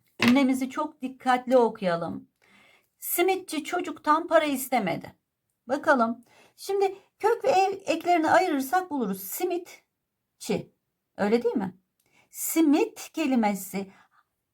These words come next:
t, sert mi? Evet. Peki buna G eki geldiğinde bunu ne yapıyor? Ç'ya dönüştürüyor. Dönüştürmüş mü? Dönüştürmüş.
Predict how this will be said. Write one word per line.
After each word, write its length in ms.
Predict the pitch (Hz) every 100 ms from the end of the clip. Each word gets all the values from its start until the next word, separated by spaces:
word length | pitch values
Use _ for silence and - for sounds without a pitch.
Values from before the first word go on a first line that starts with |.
| -
t, 80 | - - _ _ _
sert 520 | - 269 302 - -
mi? 180 | 339 - _ _ _ _ 175
Evet. 320 | 180 156 - _ - -
Peki 280 | 208 202 214
buna 320 | 240 233 - _ 185
G 240 | 175 220 349
eki 380 | 285 226 196
geldiğinde 840 | 170 165 165 151 156 143 139 - - _
bunu 360 | 196 233 233 247
ne 40 |
yapıyor? 640 | 311 311 294 240 339 392
Ç'ya 680 | - - - _ _ 220 226
dönüştürüyor. 520 | 180 165 - 135 143
Dönüştürmüş 720 | 170 220 - - 277 392 392 320
mü? 240 | 330 359 _ _
Dönüştürmüş. 720 | 185 175 175 - 151 143 -